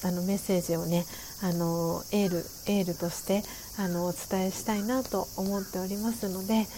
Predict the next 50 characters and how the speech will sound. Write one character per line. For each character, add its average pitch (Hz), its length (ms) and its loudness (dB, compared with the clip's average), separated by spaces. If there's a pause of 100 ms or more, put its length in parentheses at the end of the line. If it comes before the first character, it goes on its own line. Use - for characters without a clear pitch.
(340)
は 202 220 2
い、 190 180 2
メ 208 120 0
ム 196 120 0
さ 190 180 0
ん - 20 0
あ 185 60 0
り 214 120 0
が 262 140 2
と 226 160 -2
う 208 40 -2
ご 202 120 -2
ざ 247 160 0
い 254 60 0
ま 302 180 4
し - 100 -6
た。 233 160 2 (720)
な 233 80 4
の 214 160 2
で、 185 280 4
え 208 100 2
ー、 202 60 2
メ 233 100 4
ム 247 160 4
さ 214 160 4
ん 180 80 2
に 175 80 2
も 165 160 0
ね、 175 340 4
あ 185 120 4
の、 175 280 0
音 196 160 4
声 208 200 4
デ 220 160 6
ー - 40 -4
タ 180 120 6
を 185 60 4
お - 40 2
送 185 160 0
り 196 140 4
し - 80 -6
た 214 160 2
い 196 60 0
と - 120 -2
思 175 180 0
い 175 60 0
ま 180 160 0
す - 160 -2
の 170 240 -4
で、 262 240 8